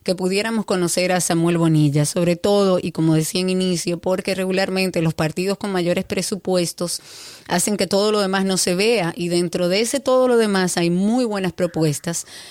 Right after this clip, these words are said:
que nosotros deberíamos tomarnos el tiempo de conocer.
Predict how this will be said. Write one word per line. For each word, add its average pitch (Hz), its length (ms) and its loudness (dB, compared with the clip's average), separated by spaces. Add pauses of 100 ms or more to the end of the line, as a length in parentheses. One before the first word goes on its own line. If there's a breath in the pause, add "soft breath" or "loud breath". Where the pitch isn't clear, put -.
(120)
que 175 100 -4
nosotros 196 460 0
deberíamos 185 680 0
tomarnos 190 400 0
el 175 120 0
tiempo 175 360 2
de 175 100 2
conocer. 151 680 2